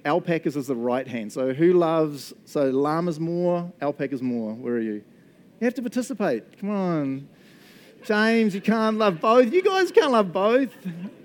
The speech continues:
Alpaca people. I think the alpacas are winning, which is kinda sad.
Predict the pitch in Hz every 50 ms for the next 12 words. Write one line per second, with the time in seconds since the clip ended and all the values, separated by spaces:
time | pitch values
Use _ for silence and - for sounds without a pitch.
0 | - - - - - 156 175 185 185 - 196 190 185 196 196 165 - 196 190 190
1 | 196 190 208 254 359 415 311 156 175 214 196 233 226 156 143 147 143 120 143 208
2 | 247 233 143 120 139 139 - 156 - 151 143 135 123 - 165 156 143 131